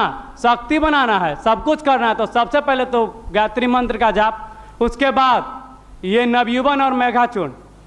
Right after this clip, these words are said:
ये खाने से मुझे बहुत फ़ायदा हुआ। आप लोग को जो problem है वो भी हमको था, वो भी था,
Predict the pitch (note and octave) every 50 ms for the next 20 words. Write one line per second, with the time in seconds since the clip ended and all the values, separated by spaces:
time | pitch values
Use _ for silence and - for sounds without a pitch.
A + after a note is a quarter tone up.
0 | - - - - - G3 A#3 C#4 C#4 C#4 A3+ B3+ C4 C4+ B3+ B3+ C4 C4 C4 C4
1 | C4 G3 B3+ B3+ C4+ C#4 C4 - A3+ A3 G#3 F3+ F#3 E3+ E3 D#3 D3+ C#3 C3+ -
2 | - - - - G3+ G#3+ G#3+ A#3 B3+ C4+ C4+ C#4 C4+ A3 C4+ C4 C4 C4 C4 C4
3 | C4+ C#4 C4+ C4 B3+ B3 C4 C4 B3 D4 C#4+ C#4 C4+ - A3+ G#3 F#3 - D#3+ C#3
4 | C3 - - - - - - - - - - - - - - G#3+ A#3+ B3+ B3 D#4
5 | - A#3 A#3+ G3+